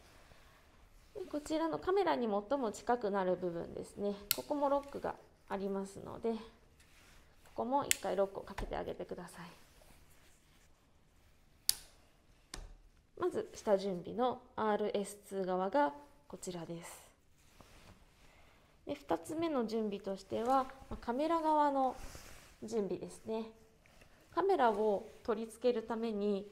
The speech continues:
ここにあったプレートをカメラの下側にある四分の一インチネジの三脚を入れるための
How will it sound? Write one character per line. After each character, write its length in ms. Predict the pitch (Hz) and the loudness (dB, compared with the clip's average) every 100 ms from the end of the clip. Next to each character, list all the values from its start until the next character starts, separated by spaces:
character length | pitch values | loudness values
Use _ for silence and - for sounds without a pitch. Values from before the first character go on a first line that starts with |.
| - - - - | -18 -20 -20 -20
こ 60 | - | -2
こ 60 | 320 | 0
に 160 | 311 | 0
あ 80 | - | 0
っ 40 | 294 | -2
た 120 | - | -4
プ 160 | 202 208 | -4 2
レ 140 | 254 | 4
ー 80 | 277 | 4
ト 120 | 269 | 4
を 340 | 247 233 226 - - - - - - - | 4 4 0 -6 -18 -20 -20 -20 -20 -8
カ 120 | - | -2
メ 160 | 262 214 | 0 0
ラ 120 | 185 | 0
の 240 | 185 180 - - | -2 -2 -4 -16
下 220 | - 233 | -4 0
側 280 | 226 233 226 | 2 2 2
に 120 | 226 | 0
あ 120 | 226 | 0
る 360 | 196 180 175 - - - - - | 4 4 2 -8 -18 -20 -18 -2
四 200 | 247 294 | 0 2
分 220 | 330 320 | 0 0
の 100 | 311 | 0
一 200 | 294 294 | -2 -2
イ 160 | 285 285 | -2 -2
ン 80 | |
チ 120 | 277 269 | -2 -2
ネ 140 | 226 | -2
ジ 100 | 220 | 0
の 200 | 196 196 | -2 -2
三 280 | - 247 294 | -2 -4 -2
脚 240 | 330 330 | -2 0
を 160 | 311 294 | 2 2
入 60 | |
れ 120 | 277 277 | 4 0
る 120 | 269 | 2
た 100 | 277 | 0
め 140 | 254 | 0
の 180 | 214 185 | -2 -4